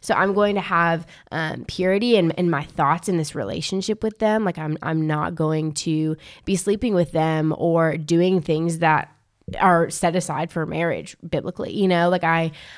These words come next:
I'm going to be, um, loving them well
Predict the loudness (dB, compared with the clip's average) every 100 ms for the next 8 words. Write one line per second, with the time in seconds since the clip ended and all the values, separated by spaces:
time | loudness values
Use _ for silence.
0 | -6 0 0 2 0 0 -2 -2 -4 -2
1 | -2 0 -2 -4 -12 _ -6 -4 -4 -6
2 | -8 -4 0 0 0 0 0 0 -2 -2
3 | 0 0 0 0 -2